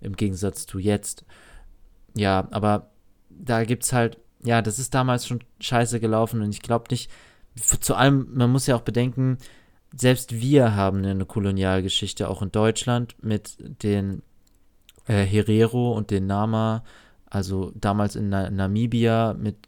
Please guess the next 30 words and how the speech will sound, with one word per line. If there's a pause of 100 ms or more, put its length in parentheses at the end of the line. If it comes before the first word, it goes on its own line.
Deutsch-Ostafrika,
glaub
ich,
oder
Deutsch-Südostafrika. (280)
Ich
nagel
mich
jetzt
nicht
fest,
wie
die
Kolonie
damals
hieß, (460)
aber
das
war
ja
zur
Kaiserzeit
auch
und
da
haben
wir
auch
unsere
Geschichte.